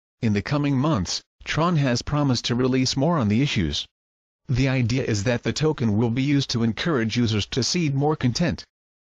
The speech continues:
Thus, they will create an economy of services and goods inside the network. It will even be possible to withdraw funds. However, this will not be the only way T R X is used inside the integrated network.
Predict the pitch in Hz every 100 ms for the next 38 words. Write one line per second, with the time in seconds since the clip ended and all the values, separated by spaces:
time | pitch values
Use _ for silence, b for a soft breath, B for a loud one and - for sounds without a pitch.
0 | - 127 170 87 - - _ 117 120 120
1 | - 147 147 139 120 117 - 160 151 92
2 | 87 123 107 - 156 107 - 113 123 117
3 | 110 120 - 151 143 147 143 139 120 131
4 | 117 90 - _ _ _ _ - 143 143
5 | 139 160 160 143 131 123 120 117 117 113
6 | 117 113 104 123 131 135 - 165 151 82
7 | 73 - _ _ _ _ _ - 135 139
8 | 90 87 _ - 127 170 - 123 113 131
9 | 170 131 123 123 120 151 165 117 135 143
10 | 156 135 120 131 - - 135 101 135 107
11 | 92 - 117 - 151 127 101 135 135 110
12 | 107 101 110 117 131 127 95 76